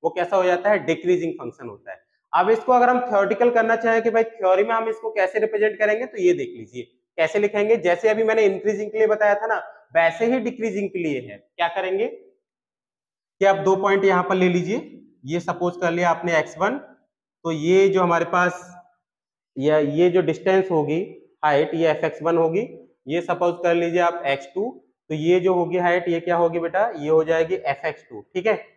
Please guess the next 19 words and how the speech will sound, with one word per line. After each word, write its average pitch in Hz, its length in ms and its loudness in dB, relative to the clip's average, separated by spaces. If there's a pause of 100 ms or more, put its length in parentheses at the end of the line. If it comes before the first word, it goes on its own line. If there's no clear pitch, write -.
(600)
अब 165 120 4
आप 196 200 2
डेफिनेशन 208 500 2
कैसे 214 200 2
लिखेंगे? 214 400 2 (400)
Let 175 360 0 (1600)
एक्स 160 260 -2
वन, 185 260 0 (280)
एक्स 147 280 -4
टू 185 80 -2 (220)
belongs 160 380 2
to 180 180 -2
real 170 280 2
number 180 300 0 (1300)
such 185 180 0 (100)
that, 160 300 0 (2500)
such 175 280 -2
that 156 300 0 (2000)
एक्स 165 300 -2